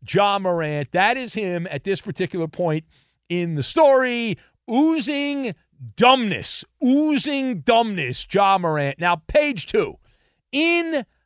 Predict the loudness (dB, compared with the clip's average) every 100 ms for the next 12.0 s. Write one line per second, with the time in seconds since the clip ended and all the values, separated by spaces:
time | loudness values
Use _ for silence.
0 | _ _ -2 0 0 -4 -2 -2 -2 -6
1 | -6 -2 -2 -2 -4 -8 -20 -20 _ _
2 | _ _ _ _ _ -8 -4 -4 0 2
3 | 2 -2 -4 -4 -4 -6 -10 -16 -4 0
4 | 0 -2 -4 -6 -6 -6 -6 -8 -8 -8
5 | -8 -6 -6 -6 -6 -8 -10 -14 _ _
6 | -4 -4 -4 -6 -4 -4 -10 -8 -8 -8
7 | _ _ _ _ _ _ _ _ -6 -2
8 | -2 -2 -2 -2 -2 -4 -4 -6 -4 -6
9 | -8 -10 -12 _ -12 -12 -6 -4 -2 -4
10 | -6 -6 -8 -10 -14 _ -6 -2 -2 -2
11 | -4 -4 -2 -2 -4 -8 -8 -8 -12